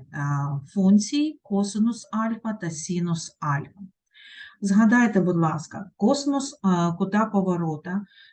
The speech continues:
а, ми асоціювали з координатою х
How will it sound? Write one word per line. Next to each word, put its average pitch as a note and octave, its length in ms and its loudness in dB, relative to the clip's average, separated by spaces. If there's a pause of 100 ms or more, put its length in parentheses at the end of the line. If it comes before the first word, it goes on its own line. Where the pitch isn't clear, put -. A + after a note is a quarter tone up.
а, E3+ 420 -2
ми F#3+ 260 4
асоціювали G#3 1120 2
з F3 500 -2 (420)
координатою F#3+ 880 2 (340)
х - 220 -20